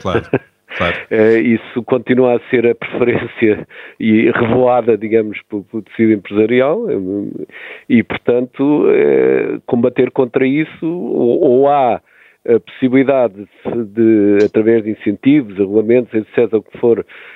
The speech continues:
Speaker 2: eh, tornar mais atrativa a dispersão de capital, eh, e, e mesmo assim haverá depois dificuldades face ao tecido empresarial que temos, ou então se manifestamente não for algo que esteja dentro das nossas possibilidades, tem que se assumir isso,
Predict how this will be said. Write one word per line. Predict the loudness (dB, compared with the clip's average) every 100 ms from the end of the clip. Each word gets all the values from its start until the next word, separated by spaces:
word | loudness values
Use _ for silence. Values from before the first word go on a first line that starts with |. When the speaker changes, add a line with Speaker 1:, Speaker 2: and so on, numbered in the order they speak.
| -16 -2
Speaker 2:
eh, | 2 2 2 2 0 -4 -8 -12 -2
tornar | 0 2
mais | 0 0 0
atrativa | -2 0 -4 -4 -6 -2
a | -2
dispersão | -4 -6 -2 -2
de |
capital, | -4 -4 -4 -4 -2 -2 -4
eh, | -4 0 2 2 2 0 0
e, |
e | 2 2
mesmo | 2 0 0
assim | -2 0 0
haverá | 0 0 -2
depois | -2 -4
dificuldades | -4 -10 -4 -2 -2 -4
face | -4 -4 -4
ao | -10
tecido | _ -2 0
empresarial | -2 _ -6 -2 2 2 0
que | -2
temos, | -4 -4 -6 -14 -16 -18 -4
ou | -2
então | 0 -2 -2
se | -8
manifestamente | -4 -2 0 0 -2 -2 -2 -2 -2 -4 -6
não | -2 -2
for | 0 0 2
algo | 2 0
que | -6
esteja | -4 -2 0 0
dentro | -2 -2 -4
das | -2
nossas | -2 -4
possibilidades, | -14 -6 -2 0 -2 -4
tem | -6
que | -2
se | -6
assumir | -4 -6 -4
isso, | -4